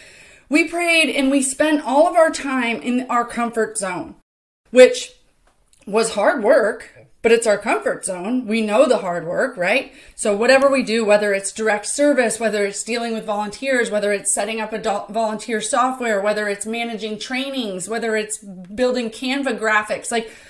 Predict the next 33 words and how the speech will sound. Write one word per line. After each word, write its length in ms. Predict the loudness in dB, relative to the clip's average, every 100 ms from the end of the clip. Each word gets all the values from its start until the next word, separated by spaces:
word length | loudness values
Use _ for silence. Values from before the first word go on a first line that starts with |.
| -20 -20 -2
you 160 | 4 6
do 160 | 6 6
all 320 | 8 10 8
of 160 | 4
these, 240 | 0 0 2
like, 220 | 0 0
micro 680 | 0 2 2 2 4 4 2
tasks, 920 | 4 6 6 4 2 -2 -4 -6 -10 _ _ _ _ _ _ _ _ _ _
sending 460 | 0 4 8 8 10
emails, 880 | 8 8 4 2 2 4 2 0 -8 -16 -14
whatever, 760 | -4 2 2 2 -2 -4 -8 _ _ _ _ _ _ 0
and 520 | 2 2 4 2 0 -10
that's 420 | -2 2 2 2
comfortable 600 | -6 -4 -4 -2 0 0
to 160 | -2 -8
you. 300 | -8 -10 -12 _ _ -6
Stepping 680 | -2 4 4 4 2 0 2
out 260 | 6 6
of 140 | 4 2
that 380 | 2 2 0 0 0
and 260 | 2 2
being 280 | 0 0 2
like, 340 | 0 -2 -6 -18 _ -2
"God, 340 | 0 0 -4 -16 _ _ _ -4
we 200 | 0 0
need 160 | 0
to 100 | -2
lead 520 | -4 -2 2 4 4 2
this 200 | -6 -6
puppy. 360 | -8 -8 -10
We 200 | -4 -2
need 220 | 0 0
to 340 | 4 4 4